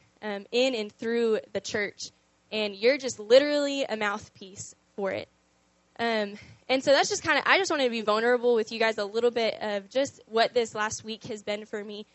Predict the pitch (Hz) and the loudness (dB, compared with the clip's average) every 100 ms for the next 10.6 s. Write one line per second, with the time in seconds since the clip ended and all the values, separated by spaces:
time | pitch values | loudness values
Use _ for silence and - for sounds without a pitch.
0 | _ - 220 214 247 240 370 330 233 240 | _ -4 -2 -2 -4 -4 -4 -4 0 2
1 | 240 226 208 233 277 240 208 208 220 214 | 2 -2 -2 2 4 2 0 -4 -4 -4
2 | - 214 208 202 208 214 226 208 196 220 | -4 -8 -6 -6 -4 -2 -2 -2 -8 -4
3 | 220 202 196 _ _ _ 262 247 220 208 | -2 -2 -4 _ _ _ 0 2 2 0
4 | 208 202 202 - 202 208 208 202 202 190 | -2 -4 -10 -10 -6 -4 -2 -4 -6 -10
5 | 196 190 220 214 220 214 220 220 214 202 | -14 -8 0 0 0 -6 -6 -6 -6 -6
6 | 202 196 190 208 233 220 214 220 214 - | -6 -6 -4 -2 -4 -4 -2 -2 -6 -10
7 | 214 - 214 208 208 202 196 - _ _ | -12 -10 -10 -10 -10 -8 -8 -10 _ _
8 | _ - 214 202 190 _ _ _ _ _ | _ -6 -4 -4 -8 _ _ _ _ _
9 | _ _ _ _ - 240 214 233 233 254 | _ _ _ _ 2 4 4 2 4 2
10 | 247 - 226 226 226 196 | 2 -2 0 2 0 -2